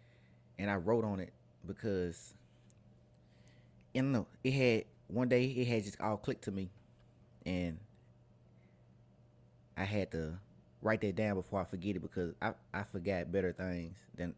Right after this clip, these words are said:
than a lot of people ever thought of <laughs> for the most part. And I hate to this day that I don't write these things down, that I don't always carry some type of paper and pe-, pencil on me,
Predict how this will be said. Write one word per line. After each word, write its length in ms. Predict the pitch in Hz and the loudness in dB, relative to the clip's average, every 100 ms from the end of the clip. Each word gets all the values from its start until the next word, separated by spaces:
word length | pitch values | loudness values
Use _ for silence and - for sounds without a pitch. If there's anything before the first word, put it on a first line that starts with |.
| - | -8
than 200 | 80 82 - - | -8 -8 -12 -6
a 40 | |
lot 120 | 87 | -4
of 60 | 85 | -4
people 180 | 78 85 | -6 -6
ever 140 | 78 | -6
thought 200 | - 87 73 | -4 -4 -4
of 200 | 73 78 - - - | -10 -12 -18 -14 -8
<laughs> 80 | 104 - - - | -8 -10 -20 -10
for 80 | 95 | -8
the 80 | 78 | -4
most 300 | 87 80 - | -6 -6 -8
part. 240 | 69 - - - - - - - - - - - - - | -10 -10 -14 -20 -20 -20 -20 -20 -20 -20 -20 -20 -16 -6
And 260 | 90 85 - | -4 -4 -4
I 160 | 90 | -4
hate 320 | 98 110 104 - - - - | -4 -4 -4 -6 -20 -20 -20
to 120 | - 95 | -10 -8
this 120 | 92 | -4
day 240 | 98 95 | -2 0
that 100 | 87 | -2
I 40 | 87 | -4
don't 220 | 90 87 | -6 -4
write 220 | 87 87 | -2 -2
these 160 | 87 - | -6 -6
things 300 | 90 85 82 | -6 -6 -4
down, 320 | 90 87 80 | -4 -6 -6
that 100 | 82 | -4
I 100 | 85 | -4
don't 280 | 80 85 76 80 | -4 -6 -6 -6
always 240 | 82 82 | -4 -6
carry 360 | - 90 82 - | -4 -4 -4 -8
some 180 | - | -12
type 240 | 85 87 - | -8 -6 -6
of 100 | 78 - | -10 -12
paper 380 | - 92 - 82 | -8 -6 -4 -6
and 120 | 80 | -8
pe-, 120 | - - - - | -8 -12 -12 -10
pencil 280 | 92 - 82 | -10 -8 -10
on 160 | 80 | -8
me, 180 | 82 82 | -8 -10